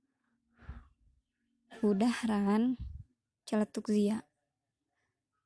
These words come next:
"Gak usah dipikirin. Ingat tujuan awal kita. Daurah ini untuk apa?" Rania menarik nafas.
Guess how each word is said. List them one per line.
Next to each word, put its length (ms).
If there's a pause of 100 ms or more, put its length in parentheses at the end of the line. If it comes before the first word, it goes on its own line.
(140)
"Gak 80
usah 240
dipikirin. 880 (800)
Ingat 380
tujuan 340
awal 240
kita. 480 (560)
Daurah 400
ini 240
untuk 240
apa?" 640 (2250)
Rania 240
menarik 400
nafas. 560